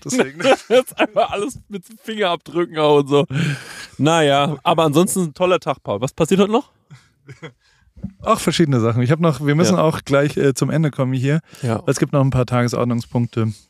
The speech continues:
Speaker 1: die verschiedene Überraschungen noch,
Speaker 2: Ah, und ich
Speaker 1: äh,
Speaker 2: hab Alex,
Speaker 1: vorbereitet.
Speaker 2: äh, Sascha getroffen. Zver-, Zver-, Zverev. Zverev.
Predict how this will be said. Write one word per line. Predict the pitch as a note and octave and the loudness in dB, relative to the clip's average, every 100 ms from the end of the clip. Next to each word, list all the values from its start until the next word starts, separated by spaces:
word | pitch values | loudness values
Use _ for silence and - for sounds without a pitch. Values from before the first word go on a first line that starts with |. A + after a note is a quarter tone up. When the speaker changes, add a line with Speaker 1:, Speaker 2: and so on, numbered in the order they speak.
| - | -8
Speaker 1:
die | A#2+ | -6
verschiedene | - A2 C3 A#2+ A2+ | -4 -2 0 0 2
Überraschungen | G#2+ G#2 G#2 G#2+ | 2 0 -2 -4
noch, | G2+ | -2
Speaker 2:
Ah, | G2+ | 0
und | G3+ G3 | 2 4
ich | |
Speaker 1:
äh, | G3+ | 2
Speaker 2:
hab | - | 2
Alex, | F3 G3+ | 2 2
Speaker 1:
vorbereitet. | F#3 D3 C#3 | 4 4 6
Speaker 2:
äh, | |
Sascha | B2+ - E3+ G#2+ - | 4 2 2 -2 -6
getroffen. | - A2 B2 - - _ - | -8 -2 -2 -4 -18 _ -2
Zver-, | B2+ C3 - - | 2 2 0 -12
Zver-, | - C3 C3 G2 - | 0 2 2 0 -10
Zverev. | B2+ C3 A2+ G#2 _ _ _ _ C3+ _ _ _ - - _ | -2 -2 0 -4 _ _ _ _ -20 _ _ _ -20 -20 _
Zverev. | - C3 A2+ E3 | 2 2 2 -2